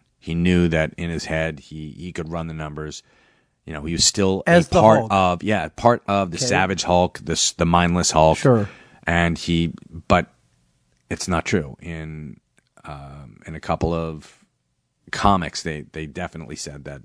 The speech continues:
Speaker 1: you know, a lot of people died, you know, during the Hulk's rampage.
Speaker 2: Sure.
Speaker 1: And it's gonna happen.
Speaker 2: Yeah. Knock
Speaker 1: So,
Speaker 2: down buildings. People
Speaker 1: yeah.
Speaker 2: are gonna die, yeah.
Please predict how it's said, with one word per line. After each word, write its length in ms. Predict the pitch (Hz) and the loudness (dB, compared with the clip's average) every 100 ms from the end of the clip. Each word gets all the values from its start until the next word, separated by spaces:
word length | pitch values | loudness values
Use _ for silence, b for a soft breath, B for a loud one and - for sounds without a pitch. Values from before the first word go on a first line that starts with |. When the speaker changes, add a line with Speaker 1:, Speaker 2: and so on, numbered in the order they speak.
| - | -18
Speaker 1:
you 80 | 73 | -18
know, 120 | 64 - - | -18 -20 -18
a 40 | - | -10
lot 120 | 82 | -8
of 80 | 80 - | -10 -14
people 260 | 82 78 78 | -16 -12 -10
died, 520 | 67 71 67 73 - _ _ | -4 -4 -4 -10 -14 _ _
you 80 | 76 | -18
know, 140 | 62 - 78 | -18 -20 -16
during 220 | 69 67 | -14 -14
the 60 | |
Hulk's 240 | 67 80 - | -12 -12 -10
rampage. 440 | 71 58 - - | -12 -12 -18 -16
Speaker 2:
Sure. 320 | - 139 107 - _ _ _ - | -4 -2 -2 -12 _ _ _ -2
Speaker 1:
And 160 | 90 | 0
it's 100 | 90 | 2
gonna 160 | - 101 | 2 2
happen. 440 | 104 104 - - - | 2 -2 -6 -18 -4
Speaker 2:
Yeah. 240 | 175 143 - b b _ _ | 2 2 0 b b _ _
Knock 160 | 151 143 | 2 4
Speaker 1:
So, 60 | |
Speaker 2:
down 200 | - 127 | 6 6
buildings. 480 | 113 123 127 127 120 | 4 2 4 2 -2
People 220 | - 98 107 | -6 -2 0
Speaker 1:
yeah. 100 | 135 | 4
Speaker 2:
are 40 | |
gonna 140 | 135 | 2
die, 240 | 123 147 123 | 2 2 2
yeah. 200 | 127 | 0